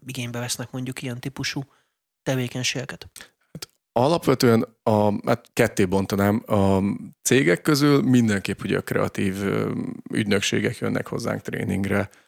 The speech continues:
Speaker 2: mert, ö, az egésznek a, a mottója is az, hogy ez a tréning, ez, ö, téged, mint ügynökség segít abban, hogy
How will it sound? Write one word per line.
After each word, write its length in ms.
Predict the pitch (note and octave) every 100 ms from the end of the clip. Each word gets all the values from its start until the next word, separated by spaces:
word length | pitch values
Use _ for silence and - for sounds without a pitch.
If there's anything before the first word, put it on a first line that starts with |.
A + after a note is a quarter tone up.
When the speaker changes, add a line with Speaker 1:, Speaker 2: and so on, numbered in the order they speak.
| _ _ F2+
Speaker 2:
mert, 340 | F2 F2 -
ö, 220 | G2 F#2+ F#2+
az 120 | -
egésznek 380 | A2+ G#2+ F#2 G2+
a, 240 | G2+ F#2+ F#2 F#2+ F#2+ G2+ _
a 80 | A#2
mottója 540 | A#2 A2+ - G2+ G2
is 160 | G2+ -
az, 200 | G2+ -
hogy 180 | G#2 -
ez 420 | A#2 A2+ G#2+ G#2 _ _
a 80 | -
tréning, 560 | - G2 G2+ A2+ A2+ A2
ez, 160 | - - -
ö, 80 | F#2+ - -
téged, 340 | A#2+ A2 G2
mint 200 | F#2+ G2+
ügynökség 420 | G#2 A2 A2+ A#2
segít 400 | - - F2 -
abban, 440 | - F#2+ G2 - G#2
hogy 480 | G2 G2 F#2+ -